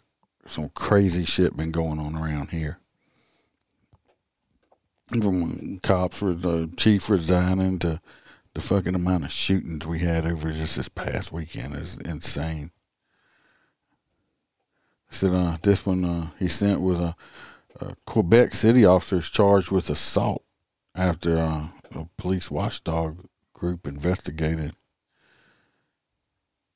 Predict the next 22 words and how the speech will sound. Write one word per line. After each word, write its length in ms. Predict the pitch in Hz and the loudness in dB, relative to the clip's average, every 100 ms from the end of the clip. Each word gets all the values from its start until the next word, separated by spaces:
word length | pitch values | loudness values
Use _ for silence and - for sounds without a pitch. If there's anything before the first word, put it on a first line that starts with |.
| _ _ _ | _ _ _
Said 160 | - 92 | 0 4
that 100 | 87 | 4
he 140 | 85 | 4
was 160 | 101 85 | 2 2
charged 420 | - 101 104 98 | 4 6 6 4
with 160 | 98 87 | 0 0
assault 560 | - - 107 123 - - | -2 2 4 4 0 -10
and 180 | 156 170 | -4 -2
assault 520 | 139 - 95 92 - | 0 0 0 0 -2
causing 460 | - 92 98 87 80 | -4 -2 -2 -6 -2
bodily 420 | 90 87 78 76 | 0 0 0 -6
harm 420 | - 87 85 80 _ _ - - _ | -4 -4 -4 -8 _ _ -20 -20 _
after 220 | - - | -4 -2
an 100 | 78 | -2
independent 540 | - 90 76 92 87 - | 0 -2 0 0 0 -2
investigation. 880 | 78 85 - 76 80 85 - 78 71 _ _ _ _ _ _ _ | 0 0 0 0 2 2 2 -4 -6 _ _ _ _ _ _ _
Guy's 220 | 95 92 | 0 2
name 140 | 87 87 | 2 -2
was 140 | 80 | -2
Jacob 600 | 87 90 92 92 90 87 - - _ _ _ _ _ _ _ _ | 0 2 2 4 2 0 -8 -16 _ _ _ _ _ _ _ _
Picard, 720 | - - 92 92 92 85 90 85 - | -14 2 4 6 4 0 -4 -14 -16
twenty-seven, 720 | - 98 90 - 98 95 92 | -4 -2 0 4 4 4 0